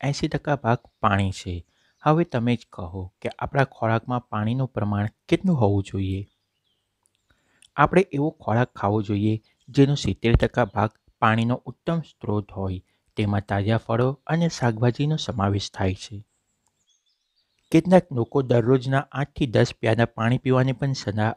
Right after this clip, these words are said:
આપે છે, પણ હું તમને એમ કરવાનું નહીં કહું, કારણ કે આપણે ત્યાં પાણી ક્લોરીન, ફ્લોરાઇડ, ક્ષારો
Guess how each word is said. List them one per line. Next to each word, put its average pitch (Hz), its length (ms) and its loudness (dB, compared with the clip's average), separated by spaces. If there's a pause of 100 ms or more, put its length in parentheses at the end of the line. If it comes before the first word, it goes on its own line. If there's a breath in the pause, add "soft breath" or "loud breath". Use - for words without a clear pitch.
આપે 104 340 -10
છે, - 160 -10
પણ - 220 -8 (480)
હું 190 100 4
તમને 117 340 4 (140)
એમ 151 240 0
કરવાનું 117 500 -2 (220)
નહીં 151 280 2
કહું, 98 320 -6
કારણ 120 380 2
કે 135 140 -6
આપણે 139 400 0
ત્યાં 123 380 0 (100)
પાણી 123 300 2 (560)
ક્લોરીન, 131 400 4 (240)
ફ્લોરાઇડ, 123 640 0
ક્ષારો 107 460 2